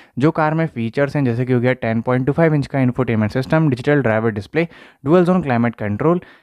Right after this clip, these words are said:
हेड्स अप डिस्प्ले, सिक्स एयरबैग्स, एबीएस, ईबीडी, लेन की असिस्ट, सब कुछ आपको मिल जाएगा।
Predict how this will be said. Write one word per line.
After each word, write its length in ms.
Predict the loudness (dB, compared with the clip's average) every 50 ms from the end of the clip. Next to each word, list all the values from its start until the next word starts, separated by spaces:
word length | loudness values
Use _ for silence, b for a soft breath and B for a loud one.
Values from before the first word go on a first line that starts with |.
| B -2
हेड्स 240 | -2 -2 0 0 0
अप 120 | 0 0
डिस्प्ले, 340 | 0 -4 -4 -2 -2 -2 -2
सिक्स 260 | -2 -4 -6 -6 -4 -2
एयरबैग्स, 480 | 0 0 0 2 0 -2 -2 -4 -8 -6
एबीएस, 440 | -6 -4 -2 0 0 0 0 -2 -4 -6
ईबीडी, 340 | -4 -2 -2 0 0 2
लेन 200 | 4 4 4 2
की 160 | 2 0 -2 -2
असिस्ट, 300 | -4 -2 -2 -2 -4 -4
सब 180 | -4 -6 -8 0
कुछ 180 | 0 2 2 2
आपको 340 | 0 0 0 0 0 0 B B B B B 0
मिल 200 | 2 2 2 0
जाएगा। 400 | 0 -2 -2 -2 -4 -6 -8